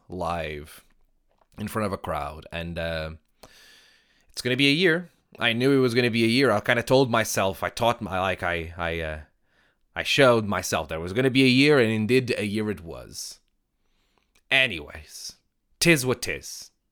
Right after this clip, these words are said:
which is my new catchphrase, my new expression. Um, we're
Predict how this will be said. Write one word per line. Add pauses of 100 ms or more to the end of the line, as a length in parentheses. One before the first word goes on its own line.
(300)
which
is
my
new
catchphrase,
my
new
expression. (600)
Um, (600)
we're